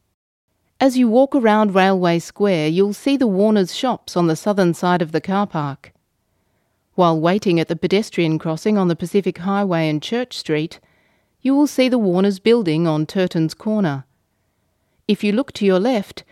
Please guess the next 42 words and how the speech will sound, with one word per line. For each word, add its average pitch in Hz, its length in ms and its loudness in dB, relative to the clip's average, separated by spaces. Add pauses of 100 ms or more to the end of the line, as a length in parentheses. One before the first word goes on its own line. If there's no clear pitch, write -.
(240)
you 240 120 0
will 262 120 0
also 247 440 0
see 185 240 0
the 175 140 0
Royal 233 340 0
Hotel 208 500 0
located 202 540 -2
on 196 100 2
the 190 80 2
western 185 460 -2
side 151 400 -2
of 175 100 -6
the 165 120 0
Pacific 185 480 -6
Highway. 175 640 -6 (580)
Once 277 320 2
you 277 100 6
have 262 180 2
crossed 175 340 -2
the 180 100 0
Pacific 175 400 0
Highway, 175 560 0
turn 240 400 2
right. 208 480 -2 (760)
As 190 140 2
you 202 100 2
make 233 320 0
your 196 100 4
way 170 220 2
north, 165 500 -2
you 208 120 -2
come 262 240 -2
to 277 100 2
Baker's 190 480 0
Lane, 170 480 0 (320)
which 190 180 0
is 175 140 2
named 190 300 2
after 170 280 0
Gersh 226 400 0
Baker, 143 480 -6